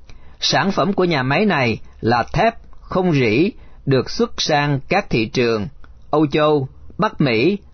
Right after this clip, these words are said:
và Đông Nam Á. Còn nhà máy sắp đầu tư sẽ cung cấp sản phẩm cho thị trường nội địa Việt Nam. Được biết, công ty cổ phần gang thép Thái Nguyên, Tisco, báo cáo lỗ mười chín tỷ đồng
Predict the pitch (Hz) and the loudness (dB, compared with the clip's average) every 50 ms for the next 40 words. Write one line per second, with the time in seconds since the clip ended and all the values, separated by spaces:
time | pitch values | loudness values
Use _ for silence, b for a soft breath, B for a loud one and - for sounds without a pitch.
0 | - - - 90 120 117 107 101 92 123 139 139 139 143 143 135 135 127 131 135 | -20 -12 -6 -4 -2 0 0 -2 0 0 0 0 0 0 0 0 0 -2 0 0
1 | 143 165 196 - - - - - b b b b b b b b b b b b | 0 -2 -2 -4 -8 -12 -20 -20 b b b b b b b b b b b b
2 | b b b - - 156 156 156 151 143 143 147 156 165 202 254 220 156 - 226 | b b b -4 0 0 2 2 2 0 0 0 2 2 2 0 0 -2 -2 -4
3 | 226 - 185 156 135 131 123 - - 160 170 165 151 - 170 - - 180 170 160 | -2 -2 0 2 2 2 2 2 0 0 2 2 2 0 -2 0 0 0 0 0
4 | - - 233 - - - 120 101 107 147 190 190 - - 117 98 107 127 202 - | 0 -2 -2 -2 -2 -2 0 0 0 0 0 -2 0 -2 -2 0 0 0 0 0
5 | - 160 151 147 147 147 - 123 110 110 - 139 127 123 123 120 110 98 107 113 | 0 0 2 2 2 0 0 0 -2 0 0 0 0 2 2 0 0 0 0 0
6 | 107 98 98 101 101 120 117 - 123 139 147 147 147 135 120 - - - - b | 0 0 -2 0 0 -2 0 0 0 0 0 0 0 -2 -4 -6 -12 -16 -18 b
7 | b b b b b b b b b b b - 151 156 143 123 151 202 247 - | b b b b b b b b b b b 0 0 0 2 2 2 0 0 0
8 | - - - 185 180 180 160 - 185 185 - - 131 160 190 - - 143 127 120 | -2 -2 -2 0 0 2 2 2 2 2 2 2 0 0 0 0 0 0 2 0
9 | 113 110 156 160 160 160 143 - 226 226 - - 185 180 196 196 180 180 180 180 | 2 0 0 0 0 0 0 0 0 0 -2 -2 -2 0 2 2 2 2 2 2
10 | 165 143 135 - - - - - - - - - 226 220 - - - - 156 156 | 0 -2 -4 -6 -12 -20 -20 -20 -20 -10 -4 -2 -2 -2 -4 -4 -4 0 2 2
11 | 151 147 139 139 b b b b b b b b - 123 139 151 185 - - 165 | 2 2 2 0 b b b b b b b b -4 -2 0 0 0 -2 -2 0
12 | 151 151 165 202 202 165 123 107 101 110 156 180 170 151 135 120 - - 160 185 | 0 2 2 4 4 4 4 4 4 2 2 2 2 2 2 0 0 0 0 0
13 | 240 277 - 143 151 185 175 147 135 117 98 - | 2 2 2 2 2 2 2 2 0 0 -2 -4